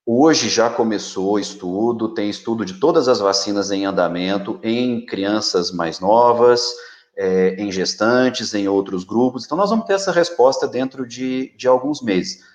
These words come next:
Mas, no momento agora, vai ser uma avaliação individual.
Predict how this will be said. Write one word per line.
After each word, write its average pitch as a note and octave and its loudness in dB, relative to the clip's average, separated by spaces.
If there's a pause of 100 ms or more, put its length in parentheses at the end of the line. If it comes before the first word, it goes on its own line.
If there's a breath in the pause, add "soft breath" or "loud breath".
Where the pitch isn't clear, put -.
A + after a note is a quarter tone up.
(280 soft breath)
Mas, G#2 0
no C#3 2
momento A#2+ 2
agora, G2+ 4
vai B2+ 4
ser - -2
uma A#2+ 2
avaliação A#2 0
individual. B2+ -2